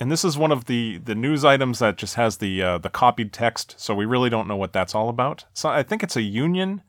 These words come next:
issue if we look at the, uh, the lower article, but really no details there.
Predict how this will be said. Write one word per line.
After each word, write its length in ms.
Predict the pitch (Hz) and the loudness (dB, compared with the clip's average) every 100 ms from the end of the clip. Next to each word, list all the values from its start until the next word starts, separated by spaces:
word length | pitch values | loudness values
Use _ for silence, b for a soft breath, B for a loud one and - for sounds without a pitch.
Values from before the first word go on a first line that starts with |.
| - | -4
issue 500 | 170 - 190 190 196 _ 139 | -2 0 0 0 -4 _ -12
if 140 | - | -4
we 80 | 135 | -2
look 200 | 135 135 | 0 -2
at 100 | - | -4
the, 240 | 123 113 107 | -4 0 2
uh, 160 | 101 | 2
the 140 | 90 107 | 0 0
lower 480 | 110 131 143 143 - | 4 4 4 2 4
article, 460 | 123 147 151 147 | 2 2 -2 -2
but 200 | 131 107 113 | 0 0 0
really 340 | 127 135 131 | -2 2 2
no 180 | 117 107 | 2 0
details 420 | 98 92 101 90 | 0 -4 -4 -4
there. 200 | 107 101 | -2 -4